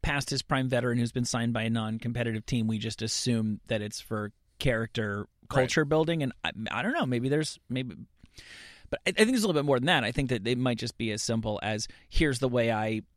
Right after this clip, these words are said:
Speaker 1: prepare for, here's the way I pace myself." I mean, well, Andrew Bogut does not pace himself for an eighty-two <laughs> game season. We all know that.
Speaker 2: Yeah.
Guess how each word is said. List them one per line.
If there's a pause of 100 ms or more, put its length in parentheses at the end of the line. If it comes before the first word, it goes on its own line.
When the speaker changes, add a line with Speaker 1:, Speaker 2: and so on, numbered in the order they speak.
(920)
Speaker 1:
prepare
for,
here's
the
way
I
pace
myself."
I
mean,
well, (300)
Andrew
Bogut
does
not
pace
himself
for
an
eighty-two (180)
<laughs>
game
season.
We
all
know
that.
Speaker 2:
Yeah.